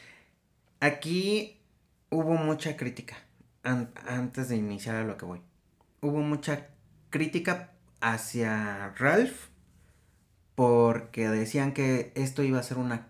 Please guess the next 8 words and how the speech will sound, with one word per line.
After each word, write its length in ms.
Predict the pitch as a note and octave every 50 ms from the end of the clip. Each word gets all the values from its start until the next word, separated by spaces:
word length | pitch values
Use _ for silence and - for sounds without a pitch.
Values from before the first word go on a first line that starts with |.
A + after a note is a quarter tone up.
| -
copia 400 | - C3+ C3 C3 - C#3 C3 A#2+
barata 680 | A2 G#2+ G2 G2 G#2 A#2 C3 C3 - - G3 - - - _ _ _ _ _ _ _ _
de 520 | A#2 A#2 A2 G#2+ G#2 G#2 G#2+ G#2+ G#2+ G#2+ -
¿Quién 140 | - B2
engañó 340 | B2+ A#2 A2 G#2 G2+ G#2 G2+
a 220 | G2 G2 G2 G2 F#2
Roger 340 | F#2+ G2+ G2+ G2 F#2+ F#2
Rabbit? 220 | E2+ E2 D#2 -